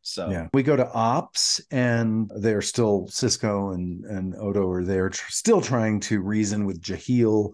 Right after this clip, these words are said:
Speaker 2: His ship appears when they bring it back up on the screen, the view screen. His ship appears to be on fire, and you don't see Dog Alien anymore. You don't see the Jahil guy. This thing is gonna blow up if they can't release it from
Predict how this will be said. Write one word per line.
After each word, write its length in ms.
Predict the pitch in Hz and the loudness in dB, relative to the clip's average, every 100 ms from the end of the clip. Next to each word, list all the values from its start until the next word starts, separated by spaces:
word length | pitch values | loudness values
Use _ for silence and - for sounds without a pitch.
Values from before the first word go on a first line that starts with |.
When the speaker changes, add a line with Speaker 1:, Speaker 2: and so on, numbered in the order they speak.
| - | -2
Speaker 2:
His 200 | 110 - | 0 2
ship 320 | - 208 208 | 2 2 2
appears 480 | - - 139 123 107 | -2 0 2 2 2
when 100 | 117 | 0
they 100 | 107 | 0
bring 180 | 139 | 0
it 80 | 139 | -2
back 160 | 117 120 | -4 -6
up 120 | 117 | -4
on 100 | 120 | -2
the 80 | 101 | -2
screen, 460 | - 143 147 139 | -2 -2 0 0
the 60 | 104 | 0
view 140 | 101 143 | 0 -2
screen. 440 | - 107 95 98 - - - - _ _ | -2 -4 -4 -6 -12 -20 -20 -20 _ _
His 300 | - 117 127 | -4 0 2
ship 180 | - 185 | 2 0
appears 320 | 240 - 131 | -2 -2 -2
to 80 | 123 | 0
be 140 | 127 | 0
on 100 | 110 | 0
fire, 720 | 98 - 113 131 135 - - | -2 -4 -2 0 0 -4 -10
and 100 | - | -2
you 100 | 104 | 2
don't 180 | 117 123 | 2 2
see 260 | - 147 160 | 0 0 0
Dog 260 | 104 82 | -2 -4
Alien 380 | 76 73 73 73 | -8 -12 -12 -12
anymore. 320 | 71 76 76 - | -10 -10 -10 -4
You 80 | 98 | -2
don't 160 | 113 | 0
see 240 | - 123 139 | 0 0 2
the 220 | 95 67 _ _ - | 0 -4 _ _ -12
Jahil 460 | 95 87 92 78 | -10 -6 -6 -6
guy. 260 | 76 71 - - | -8 -12 -14 -4
This 220 | 135 135 | -2 0
thing 180 | 165 156 | 2 4
is 120 | 139 | 4
gonna 260 | 143 143 143 | 4 2 2
blow 320 | 123 127 120 | 2 4 4
up 180 | 113 117 | 2 -2
if 100 | - | -6
they 80 | 113 | -8
can't 260 | - 127 | -6 -4
release 400 | 135 113 113 107 | 0 2 2 2
it 180 | 107 101 - _ _ | -2 -4 -12 _ _
from 680 | - - 113 104 101 101 | -10 -2 0 2 2 0